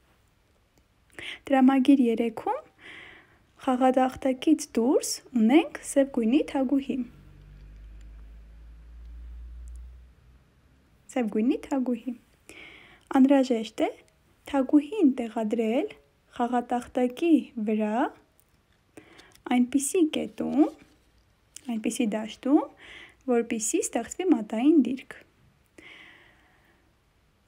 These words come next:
Հիշում եք, չէ՞, որ մատ էր լինում այն ժամանակ, երբ արքային շախ էին տալիս, իսկ արքան չի կարողանում ազատվել շախից։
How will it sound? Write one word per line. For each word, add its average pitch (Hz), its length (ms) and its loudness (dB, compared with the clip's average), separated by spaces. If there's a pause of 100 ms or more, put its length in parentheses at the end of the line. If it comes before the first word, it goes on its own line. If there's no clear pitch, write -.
(100)
Հիշում 320 280 6
եք, 247 160 0
չէ՞, 269 220 0 (160)
որ 233 300 -2 (400)
մատ 247 260 4
էր 233 160 -6
լինում 220 320 0
այն 220 160 -4
ժամանակ, 240 720 -2 (100)
երբ 262 280 -2
արքային 240 640 0
շախ 220 300 -12
էին - 180 -14 (220)
տալիս, 247 580 -2 (320)
իսկ - 240 -8
արքան 226 320 -6
չի 440 180 -2
կարողանում 226 640 -2
ազատվել 247 540 -4
շախից։ - 600 -6